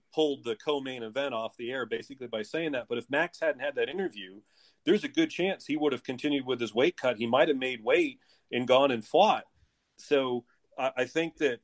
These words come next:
when you hear that somebody got pulled because of how they look, and you,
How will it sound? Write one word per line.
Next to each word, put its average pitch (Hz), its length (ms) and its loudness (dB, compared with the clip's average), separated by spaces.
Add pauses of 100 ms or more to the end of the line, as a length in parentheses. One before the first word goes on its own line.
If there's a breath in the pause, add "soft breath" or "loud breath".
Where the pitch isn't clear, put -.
(140)
when 131 220 -6
you 123 120 -6
hear 160 280 2
that 127 180 -2
somebody 151 320 0
got 127 240 0
pulled 160 220 0
because 135 320 -4
of 123 60 -8
how 139 160 2
they 123 160 2
look, 147 400 4
and 120 200 -6
you, 113 280 -8